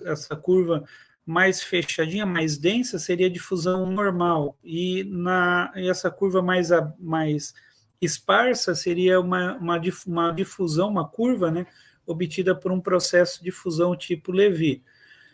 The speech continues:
Ah, e nessa difusão de Levy, então, a gente tem um processo de difusão de a partícula, pode dar saltos grandes e saltos pequenos, né? É, eu vou depois explicar um pouquinho melhor no caso das aves ca-,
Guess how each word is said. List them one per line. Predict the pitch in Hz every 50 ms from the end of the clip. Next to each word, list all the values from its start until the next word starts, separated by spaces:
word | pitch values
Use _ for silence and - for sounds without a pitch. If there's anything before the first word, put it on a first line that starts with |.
| _ _ _ _ _ _ _ _ _ _ _ _ _ - - - -
Ah, | 175 170 170 170 - -
e | 185 185 190
nessa | 185 196 214 247 247 - 254
difusão | 202 220 208 - 233 202 196 214 208
de | 196 214
Levy, | 214 214 214 202 180 220 254 294
então, | 285 - - 240 254 262 254 254 -
a | 202 196
gente | 190 190 214 208 -
tem | - - 226
um | 226 214
processo | 214 - 208 196 190 - - - 208 226 233 226 - 208
de | 180 175 185
difusão | 175 185 180 - - 180 165 156 202 233 254
de | 220 214
a | 190 190
partícula, | 190 196 185 175 170 - - - 226 262 262 - - 190 175 170
pode | - 202 202 190 208
dar | 185 185 190 185
saltos | 190 - - 190 185 190 190 - 233 214 185
grandes | 175 185 196 208 233 247 247 240 247 -
e | -
saltos | - - - 226 214 220 220 - - -
pequenos, | - - - - - 220 208 175 156 139 127 127 117 123
né? | 139 156 156 - _ _ _ _ _ _ _ _ _ _ _ _ _ _ _ 170
É, | 165 165 170 170 165 - _
eu | 175 170 170
vou | 175 196 214 208
depois | 208 202 202 - - 208 190 185 185 175
explicar | - - 185 170 165 - 180 170
um | 165
pouquinho | 165 - 156 151 - - 175 170
melhor | 165 165 156 160 160 160 156
no | 156 151
caso | - - 160 156 151 151 156
das | 151 156 151 147 143 139 151
aves | 170 185 202 214 202 175 165 156 139 - - - -
ca-, | - 160 156 151 156 -